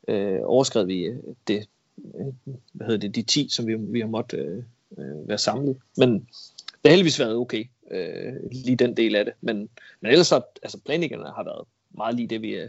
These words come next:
normalt gør, rent positionsmæssigt. Så har der bare været lidt mere fokus på, som sagt, øh, øh, detaljer og, og, og teknik.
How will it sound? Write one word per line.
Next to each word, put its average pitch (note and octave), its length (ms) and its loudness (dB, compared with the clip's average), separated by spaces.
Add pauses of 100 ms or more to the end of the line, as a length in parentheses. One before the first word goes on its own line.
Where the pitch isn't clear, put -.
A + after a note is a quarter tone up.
(120)
normalt A2+ 320 -2
gør, G#2+ 340 -2
rent G#2+ 240 -6
positionsmæssigt. A2+ 720 -4
Så - 80 2
har A#2 60 6
der A2 60 2
bare A2 160 2
været A2+ 120 2
lidt A#2 140 0
mere A2 140 -2
fokus A#2+ 320 -4
på, G#2 240 2
som G2+ 160 -8
sagt, G#2 280 -2
øh, D#2+ 120 -2 (640)
øh, A2+ 140 2
detaljer A#2+ 400 4
og, G2+ 500 -2 (120)
og, A#2 380 -8 (160)
og A#2 160 -8
teknik. - 400 -4